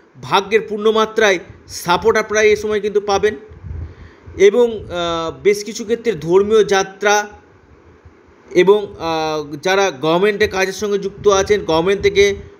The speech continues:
সুযোগগুলো আপনারা পাবেন। সম্পত্তিগত দিক থেকে লাভ আপনারা পাবেন, সুখ সাধন বৃদ্ধি করবে কর্কট রাশির, আকস্মিক অর্থ প্রাপ্তি হতে চলেছে, কেরিয়ারের ক্ষেত্রে ডেভেলপমেন্ট, কিছু ক্ষেত্রে ধর্মীয় যাত্রা,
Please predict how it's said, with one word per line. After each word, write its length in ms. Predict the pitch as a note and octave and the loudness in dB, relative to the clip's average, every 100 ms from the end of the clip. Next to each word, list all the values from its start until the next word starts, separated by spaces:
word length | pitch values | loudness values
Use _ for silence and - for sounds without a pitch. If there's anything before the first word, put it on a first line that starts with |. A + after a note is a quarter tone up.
| - | -18
সুযোগগুলো 600 | - F3 E3+ G3+ F#3+ G3+ | -10 -8 0 0 2 0
আপনারা 260 | G3 G3 F#3 | 2 0 0
পাবেন। 360 | F#3 F#3+ G#3 G#3 - - - | 0 0 0 -6 -20 -20 -12
সম্পত্তিগত 880 | - E3 F3+ F3 G3+ G#3 G3 G3+ | -4 -2 -2 2 0 2 0 2
দিক 200 | G3+ G3 G3 | 2 0 -2
থেকে 360 | G3+ G3 G3 F#3+ G3 - | -2 2 2 2 -6 -12
লাভ 400 | A#2+ C3+ D#3+ F#3 | -2 2 4 4
আপনারা 280 | F#3 F#3 F#3+ | 0 -4 -2
পাবেন, 320 | F#3 F3+ G#3 G#3 - _ _ | -2 -2 -4 -6 -16 _ _
সুখ 340 | - - G3+ G3+ | -20 -4 -4 -4
সাধন 500 | - F#3 F#3 F#3+ D3 - - | 0 2 4 2 0 -14 -20
বৃদ্ধি 380 | B2 E3 D3+ F#3 | 0 0 0 -2
করবে 280 | G3 G3+ G3+ | 0 2 2
কর্কট 280 | F#3+ F#3+ G3 | 0 0 0
রাশির, 440 | F#3+ F#3 F#3 G#3 G#3 - - - - | 2 0 2 -2 -2 -12 -20 -20 -6
আকস্মিক 680 | C#3+ E3+ - G#3 G#3 G#3 | 0 0 4 2 2 -4
অর্থ 260 | B2+ D#3+ - | -4 -4 -4
প্রাপ্তি 500 | E3+ - F3 F3 G3+ | -4 0 0 0 2
হতে 180 | G3+ G3+ | 4 4
চলেছে, 540 | G3+ G3+ G3+ G#3 G#3 - - - - | 2 0 2 0 0 -6 -18 -20 -2
কেরিয়ারের 400 | E3 F#3 G3 G3 | 0 4 2 4
ক্ষেত্রে 480 | G3+ G3+ F#3+ F#3 F3 - - - | 0 0 0 -2 -2 -12 -20 -4
ডেভেলপমেন্ট, 600 | E3 E3 F#3+ G3 F#3+ G#3 G3+ - - - | 0 0 0 0 0 -2 -4 -14 -18 -8
কিছু 200 | E3+ G3 | -6 0
ক্ষেত্রে 500 | G3 G3+ F#3 G#3 G3 | 0 0 2 4 4
ধর্মীয় 520 | C#3 C#3+ D#3 F3+ E3+ | 0 -2 -2 -2 -2
যাত্রা, 600 | C3 D#3 D#3+ - G3+ G3 | 0 0 0 0 0 0